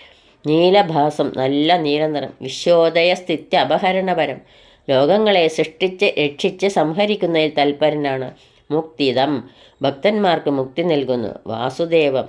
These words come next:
ഇങ്ങനെയെല്ലാമുള്ള ശ്രീകൃഷ്ണനെ മന്ത്രി സായാഹ്നേ ചിന്തയേ, മന്ത്രങ്ങൾ ജപിച്ചുകൊണ്ട് സന്ധ്യാസമയത്ത്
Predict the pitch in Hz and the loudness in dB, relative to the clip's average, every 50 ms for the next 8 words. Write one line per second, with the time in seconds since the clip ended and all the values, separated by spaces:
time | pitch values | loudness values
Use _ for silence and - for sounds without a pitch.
0 | - - 113 117 117 127 151 170 165 143 131 135 135 156 175 190 202 180 160 151 | -8 -12 -8 -6 -4 -2 0 0 2 2 2 2 2 0 0 0 0 -2 -2 -2
1 | 139 - - 123 117 120 117 170 175 - 151 143 139 131 127 127 131 - - - | -2 -4 -4 -4 -6 -4 -4 -6 -6 -6 -8 -6 -6 -6 -6 -8 -10 -12 -20 -20
2 | - - - - - 135 135 127 127 123 139 139 143 160 190 190 185 151 120 117 | -20 -20 -14 -6 -4 -2 -2 -2 -2 0 2 2 2 2 0 0 0 0 0 0
3 | 123 127 131 131 131 135 135 135 151 185 190 196 165 143 120 123 123 120 123 135 | 0 0 0 0 0 0 0 0 -2 -2 -2 -4 -4 -2 -2 -2 0 2 2 2
4 | 123 - - - 101 104 110 127 147 180 196 190 180 160 135 135 135 135 131 131 | 2 0 -2 -8 -8 -6 -4 -2 -2 -2 0 0 -2 -2 -2 -2 -4 -4 -6 -6
5 | - 123 123 120 120 117 113 113 - 107 113 117 123 151 170 190 185 - 156 143 | -4 -4 -4 -2 -2 -4 -4 -4 -2 -4 -4 -2 0 0 0 0 0 -2 -4 -2
6 | 131 123 120 - - 123 123 127 | -2 -4 -4 -6 -6 -8 -8 -8